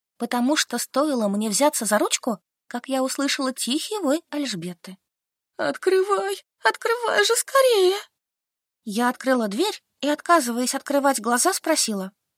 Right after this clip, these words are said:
«Что?» «Он умер». «Кто?» «Федор Семенович». «Где?»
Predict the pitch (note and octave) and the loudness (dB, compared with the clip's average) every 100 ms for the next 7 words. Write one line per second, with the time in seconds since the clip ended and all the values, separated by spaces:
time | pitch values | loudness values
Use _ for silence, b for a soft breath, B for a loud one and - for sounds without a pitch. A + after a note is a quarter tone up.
0 | _ - - - - E3 - _ _ _ | _ -12 -8 -8 -2 -2 -2 _ _ _
1 | _ _ _ - D#4 E4+ G#4+ F#4+ C4+ D#4+ | _ _ _ -2 0 0 0 4 6 4
2 | F#4 _ _ _ _ _ _ _ - - | 0 _ _ _ _ _ _ _ -20 -2
3 | F#3 C#3+ _ _ _ _ _ - - D#4+ | 0 0 _ _ _ _ _ -4 4 6
4 | C4 E4+ - B4 F#4 G#3 G#3+ B3 - - | 6 4 0 2 2 4 2 0 -4 -8
5 | _ _ _ _ E3 D3+ F3+ E3 | _ _ _ _ -6 0 0 -2